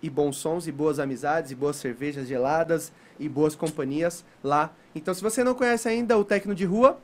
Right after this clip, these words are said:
arroba Tecno de Rua, Tecno com T E C H, né? Porque tem gente que escreve errado.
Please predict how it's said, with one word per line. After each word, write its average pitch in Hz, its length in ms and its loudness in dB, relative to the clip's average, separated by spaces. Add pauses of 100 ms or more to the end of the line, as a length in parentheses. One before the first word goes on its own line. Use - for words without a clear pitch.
arroba 208 520 4 (160)
Tecno 214 480 2
de 185 160 0
Rua, 185 400 2 (960)
Tecno 139 320 0
com 143 300 -4 (540)
T 180 80 4
E 160 280 4
C 156 260 -2
H, 131 340 2
né? 180 180 -2
Porque 147 220 -8
tem 139 160 -6
gente 139 220 -8
que 131 80 -8
escreve 120 380 -6
errado. 202 280 2